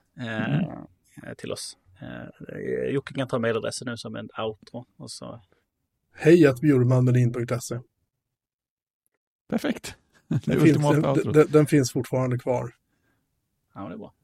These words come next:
Speaker 2: Ordning
Speaker 1: Det är
Speaker 2: och
Speaker 1: bara
Speaker 2: reda.
Speaker 1: mejla in.
Speaker 3: Ja.
Speaker 1: Vi tar emot länkar till T V-apparaten.
Speaker 3: Ja.
Speaker 1: Det är bra.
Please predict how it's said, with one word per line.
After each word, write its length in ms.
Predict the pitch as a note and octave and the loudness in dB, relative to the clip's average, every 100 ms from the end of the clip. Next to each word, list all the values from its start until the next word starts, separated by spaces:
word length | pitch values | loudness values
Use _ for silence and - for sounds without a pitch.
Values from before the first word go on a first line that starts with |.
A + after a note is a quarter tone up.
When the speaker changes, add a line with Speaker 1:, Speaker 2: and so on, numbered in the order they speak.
| _ _ F#3 _ | _ _ -20 _
Speaker 2:
Ordning 160 | - F#2 | -4 -2
Speaker 1:
Det 60 | |
är 40 | E2+ | 0
Speaker 2:
och 60 | |
Speaker 1:
bara 60 | F2+ | -2
Speaker 2:
reda. 60 | G#2 | -2
Speaker 1:
mejla 220 | G2+ G2 | -4 -8
in. 140 | G#2 - _ | -10 -16 _
Speaker 3:
Ja. 220 | - D3+ - _ _ _ | -4 -4 -4 _ _ _
Speaker 1:
Vi 80 | D3 | 0
tar 100 | F#3+ | 2
emot 240 | F3 C#3 | 4 0
länkar 640 | C3+ C#3+ D#3+ D#3 - C#3 C#3+ _ | 4 6 6 2 -2 -2 -2 _
till 120 | D3 | -10
T 100 | - | -6
V-apparaten. 380 | B2 G#2+ G2+ - - | -6 -8 -10 -14 -8
Speaker 3:
Ja. 100 | C#3 | -2
Speaker 1:
Det 60 | C3 | -2
är 40 | |
bra. 180 | A#2 | -4